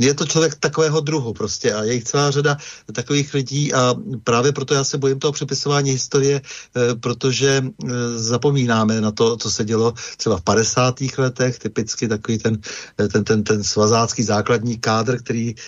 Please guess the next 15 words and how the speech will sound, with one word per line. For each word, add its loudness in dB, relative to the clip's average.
vlastně 0
tady 4
likvidoval 0
osudy 0
lidí, -2
konec -2
konců -2
i -2
v -2
sedmdesátých 0
letech, 2
ale, 2
eh, 0
nicméně, 2
eh, -4